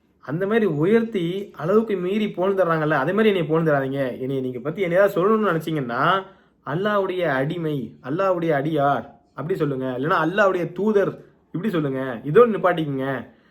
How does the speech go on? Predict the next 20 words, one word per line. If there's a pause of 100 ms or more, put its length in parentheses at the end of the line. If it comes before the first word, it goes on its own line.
(140)
நீங்க
இதை
தாண்டி
போய்
நீங்க
வந்து
மௌலூதுல
வருது
இல்லையா,
மௌலூது
வரிகள்ல
வரும்
இல்லையா, (320)
பாவத்தை
மன்னிக்கிறது,
வறுமையை
போக்குறது, (400)
நோய்
நிவாரணத்தை
கொடுக்கறது,